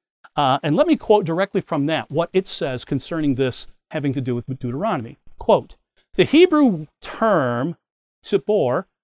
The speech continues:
can refer to a bird or winged creature. In this list, as it appears to include bats, while insects are put on, in their own list next. Hebrew terminology seems to have focused on the mode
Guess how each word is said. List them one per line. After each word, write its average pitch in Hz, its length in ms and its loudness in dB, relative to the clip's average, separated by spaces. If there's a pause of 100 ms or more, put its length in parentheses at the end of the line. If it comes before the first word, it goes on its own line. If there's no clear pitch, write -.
(320)
can 214 180 -2
refer 254 420 0
to 240 200 2
a 175 40 6
bird 135 640 -2 (640)
or 226 540 6 (140)
winged 196 520 2 (120)
creature. 214 640 0 (1120)
In 330 180 4
this 349 260 2
list, 202 380 2 (220)
as 180 180 0
it 196 80 0
appears 175 520 -2
to 208 120 0
include 147 400 2
bats, 139 480 0 (640)
while 165 240 2
insects 226 460 2
are 147 60 -2
put 151 180 -2
on, 143 240 -8
in 135 120 0
their 120 140 -8
own 170 300 0
list 113 260 -8
next. 196 400 -8 (440)
Hebrew 349 320 6
terminology 175 760 -2
seems 269 360 0
to 285 80 -2
have 208 100 2
focused - 380 -2
on 185 120 -2
the 165 60 0
mode 202 340 2